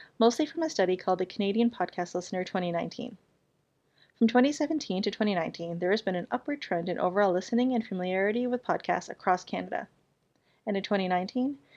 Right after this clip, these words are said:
nearly eleven million Canadian adults said they listened to podcasts in the past year. In terms of regions across Canada,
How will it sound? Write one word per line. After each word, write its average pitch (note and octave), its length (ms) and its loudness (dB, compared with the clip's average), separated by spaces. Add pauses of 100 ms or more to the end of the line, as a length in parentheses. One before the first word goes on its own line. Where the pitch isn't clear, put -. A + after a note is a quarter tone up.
(180)
nearly G3 220 6
eleven G#3+ 360 6
million G3+ 320 2
Canadian G3 520 -2 (160)
adults F#3+ 560 0 (100)
said F3+ 180 0
they E3+ 140 4
listened G#3 280 0
to B3 60 0
podcasts G#3 480 -2
in F#3 100 -6
the F3 80 -4
past - 300 -10
year. - 240 -6 (1300)
In A3 80 2
terms G#3+ 240 4
of G3 120 6
regions A3+ 320 4
across E3+ 280 -2
Canada, G#3 480 -2